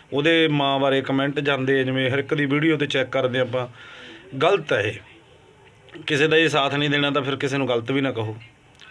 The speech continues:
ਸੰਯੋਗ ਦਿਓਗੇ ਤਾਂ ਚੰਗੀ ਗੱਲ ਆ, ਕਿਉਂਕਿ ਇਹ ਤਾਂ ਇੱਕ ਯਾਰ ਦੁੱਖ ਦੀ ਘੜੀ ਆ ਉਹਨਾਂ ਲਈ ਵਿਚਾਰਿਆਂ ਲਈ, ਜਿਹਦੇ ਬੀਤਦੀ ਆ ਉਹੀ ਜਾਣਦਾ ਹੁੰਦਾ। ਬਾਕੀ ਬਈ ਆਪਾਂ ਤਾਂ ਤੁਹਾਨੂੰ ਪਤਾ ਹੀ ਆ ਪੰਜਾਬ ਦੇ ਮੁੱਦਿਆਂ ਲਈ, ਪੰਜਾਬ ਦੇ ਹੱਕਾਂ ਲਈ, ਜ਼ੁਲਮ ਦੇ ਖਿਲਾਫ ਤਾਂ ਬਈ ਬੋਲਦੇ ਹੀ ਆਪਾਂ ਤਾਂ।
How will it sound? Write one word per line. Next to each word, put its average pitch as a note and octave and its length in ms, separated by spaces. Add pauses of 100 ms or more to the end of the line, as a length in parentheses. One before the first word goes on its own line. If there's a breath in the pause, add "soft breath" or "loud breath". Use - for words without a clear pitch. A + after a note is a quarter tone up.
(300 loud breath)
ਸੰਯੋਗ D3 420
ਦਿਓਗੇ D#3 340
ਤਾਂ D3 100
ਚੰਗੀ D3+ 320
ਗੱਲ D#3 160
ਆ, D3+ 40
ਕਿਉਂਕਿ D#3+ 320
ਇਹ D#3+ 60
ਤਾਂ E3 140
ਇੱਕ D#3+ 180
ਯਾਰ D3+ 440 (320)
ਦੁੱਖ C#3+ 300
ਦੀ C#3+ 200
ਘੜੀ D3 220
ਆ A#2+ 80
ਉਹਨਾਂ A#2+ 200
ਲਈ B2 100
ਵਿਚਾਰਿਆਂ A2 360
ਲਈ, A2 160 (640 loud breath)
ਜਿਹਦੇ C3+ 260
ਬੀਤਦੀ D3+ 420
ਆ D3+ 60
ਉਹੀ D3+ 160
ਜਾਣਦਾ C3+ 380
ਹੁੰਦਾ। C#3 380 (500 loud breath)
ਬਾਕੀ D3+ 360
ਬਈ D#3+ 340 (460)
ਆਪਾਂ D#3+ 280
ਤਾਂ E3 120
ਤੁਹਾਨੂੰ E3 220
ਪਤਾ D3+ 220
ਹੀ E3 120
ਆ E3 80
ਪੰਜਾਬ D3+ 380
ਦੇ D#3 100
ਮੁੱਦਿਆਂ D3 460
ਲਈ, D3 160
ਪੰਜਾਬ C#3+ 380
ਦੇ C#3+ 120
ਹੱਕਾਂ D3 400
ਲਈ, C#3+ 300 (480 loud breath)
ਜ਼ੁਲਮ D3+ 380
ਦੇ D3+ 140
ਖਿਲਾਫ D3 320
ਤਾਂ C#3+ 160
ਬਈ D3 140
ਬੋਲਦੇ C3 480
ਹੀ D#3 120
ਆਪਾਂ G2 280
ਤਾਂ। F2 100